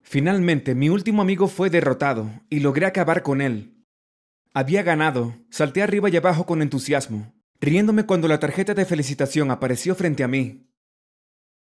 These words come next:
Me quité mi equipo de realidad virtual, listo para celebrar, pero luego me asusté. Todos mis amigos se habían ido. La habitación estaba completamente vacía,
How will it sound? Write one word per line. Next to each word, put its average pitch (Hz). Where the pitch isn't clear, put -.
Me 147
quité 196
mi 214
equipo 208
de 175
realidad 147
virtual, 135
listo 185
para 185
celebrar, 131
pero 143
luego 180
me 190
asusté. 135
Todos 196
mis 180
amigos 139
se 135
habían 156
ido. 123
La 147
habitación 156
estaba 190
completamente 170
vacía, 123